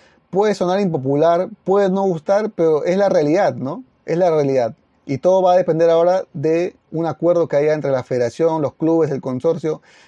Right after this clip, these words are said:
Vamos a ver qué pasa, pero faltan muy pocas horas para que comience la Liga uno.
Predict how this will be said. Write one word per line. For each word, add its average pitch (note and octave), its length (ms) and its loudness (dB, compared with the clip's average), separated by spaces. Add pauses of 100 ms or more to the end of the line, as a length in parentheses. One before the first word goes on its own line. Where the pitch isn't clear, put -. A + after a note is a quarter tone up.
Vamos D#3+ 260 -2
a D#3 60 2
ver D#3 100 2
qué D3+ 120 -2
pasa, E3 360 -2
pero C3+ 240 0
faltan F3+ 320 0
muy E3 120 -2
pocas D3+ 280 -2
horas F3 160 0
para C3+ 140 0
que A#2+ 100 0
comience B2 280 -4
la A#2+ 100 0
Liga A#2 240 0
uno. A2 320 -8